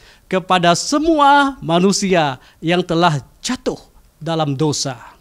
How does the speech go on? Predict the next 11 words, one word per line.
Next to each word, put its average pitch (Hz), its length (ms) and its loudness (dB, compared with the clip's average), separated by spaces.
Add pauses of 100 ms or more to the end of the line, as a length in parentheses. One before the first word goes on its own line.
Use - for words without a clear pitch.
(760)
Orang-orang 214 640 4
suci 240 560 0 (320)
pada 190 480 4
zaman 262 480 2
dahulu 240 400 4 (420)
menantikan 175 1160 0
kedatangan 180 580 2
Yesus 208 560 0 (240)
dalam 180 400 2
kemuliaan 208 960 0 (320)
sebagai 196 960 2